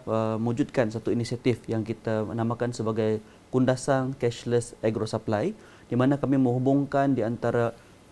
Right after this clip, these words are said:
uh, seluruh petani dan peniaga kecil yang berada di Kundasang.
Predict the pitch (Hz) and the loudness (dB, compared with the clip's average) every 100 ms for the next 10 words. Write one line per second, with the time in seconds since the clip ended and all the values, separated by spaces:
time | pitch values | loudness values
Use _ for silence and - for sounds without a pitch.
0 | - 113 113 147 165 143 127 123 127 104 | 0 0 2 2 4 2 2 2 2 0
1 | 123 - 113 113 123 117 117 127 143 117 | -4 -4 -4 -2 0 2 2 0 0 2
2 | 110 98 117 107 110 113 107 - 147 | 2 0 0 -2 -2 -2 -2 0 -2